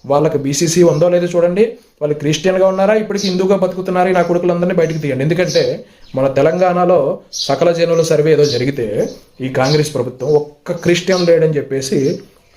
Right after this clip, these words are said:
చెప్పిందండి. అంతెందుకు, నేను ఆర్టీఐ ద్వారా సుమారు ఒక పదిహేడు, పదహారు మండలాలకు సంబంధించి ఆర్టీఐ వేస్తే ఆ మండలంలో ఒక్కన-, ఒక్కడంటే ఒక్కడు క్రిస్టియన్ లేడు. సమాచార హక్కు ద్వారా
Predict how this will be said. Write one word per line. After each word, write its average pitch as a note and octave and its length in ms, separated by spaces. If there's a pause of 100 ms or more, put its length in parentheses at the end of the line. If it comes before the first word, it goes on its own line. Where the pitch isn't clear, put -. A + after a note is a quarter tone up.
(100)
చెప్పిందండి. A2 440 (460)
అంతెందుకు, C#3+ 420 (160)
నేను D#3+ 480
ఆర్టీఐ D#3+ 440
ద్వారా C#3+ 400 (300)
సుమారు F3 360
ఒక D#3+ 340
పదిహేడు, D3+ 400
పదహారు C#3+ 360
మండలాలకు E3+ 480
సంబంధించి C#3+ 760 (260)
ఆర్టీఐ C3+ 360
వేస్తే C3 440 (260)
ఆ C3+ 100
మండలంలో G3 500
ఒక్కన-, F#3+ 540
ఒక్కడంటే F#3+ 500
ఒక్కడు F#3+ 400 (960)
క్రిస్టియన్ F3 420
లేడు. F3+ 180 (500)
సమాచార D#3 480
హక్కు D#3 180
ద్వారా D3+ 380